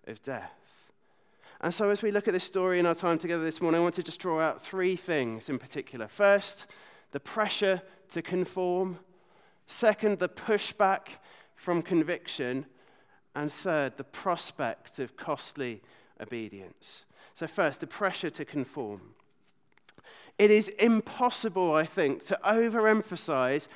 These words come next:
how much pressure Shadrach, Meshach, and Abednego would have been under to follow the crowd and bow down to Nebuchadnezzar's statue.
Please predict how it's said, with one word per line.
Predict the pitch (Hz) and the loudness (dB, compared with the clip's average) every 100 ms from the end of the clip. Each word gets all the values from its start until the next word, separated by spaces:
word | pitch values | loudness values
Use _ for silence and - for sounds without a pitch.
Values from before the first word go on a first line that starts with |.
| - - | -20 -14
how | - 226 220 214 | -6 2 4 6
much | 220 208 - | 6 2 -2
pressure | - 214 196 - 139 | -2 0 0 -2 -4
Shadrach, | 127 - 185 180 185 170 - - - - | -2 0 0 2 0 0 -2 -20 -12 0
Meshach, | 180 185 - 175 - - - | 2 4 2 0 0 -8 -6
and | - 165 | 0 2
Abednego | 165 190 170 151 139 131 | 2 2 2 0 2 2
would | 160 | 0
have | 165 | 0
been | 185 165 | 2 2
under | - 180 160 143 | 2 2 2 -2
to | 165 | -6
follow | - 196 185 190 | -4 0 2 2
the | 185 | 0
crowd | 185 156 131 143 | 0 2 2 2
and | 147 147 | 0 2
bow | 160 156 | 4 4
down | 156 151 131 123 | 4 2 2 -2
to | 143 131 | -6 -2
Nebuchadnezzar's | 156 139 143 151 123 131 123 | -2 -2 -2 -2 -2 -4 -8
statue. | - 127 - - | -6 -6 -6 -14